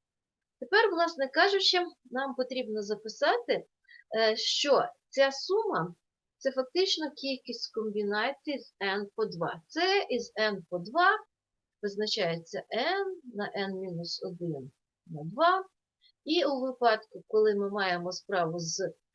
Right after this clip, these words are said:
е, системою, в якій n набагато більше одиниці, ми можемо записати ось такий наближений вираз. І в такому наближенні фактично ми можемо записати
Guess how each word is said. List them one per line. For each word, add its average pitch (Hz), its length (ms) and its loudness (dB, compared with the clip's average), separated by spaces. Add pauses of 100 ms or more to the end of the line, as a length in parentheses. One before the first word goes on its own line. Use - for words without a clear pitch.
(520)
е, 190 240 0
системою, 180 680 -2
в 180 60 -8
якій 185 460 -6
n 175 260 -4
набагато 170 580 -4
більше 165 460 -6
одиниці, 339 760 -2 (320)
ми 370 240 -4
можемо 311 500 -4 (280)
записати 220 800 -6
ось 285 220 -4
такий 233 400 -8
наближений 180 760 -6
вираз. - 440 -14 (540)
І 359 160 6
в - 320 -4
такому 277 460 0
наближенні 202 840 -4 (640)
фактично 311 640 0
ми 277 140 -2
можемо 320 420 -2
записати 277 760 -2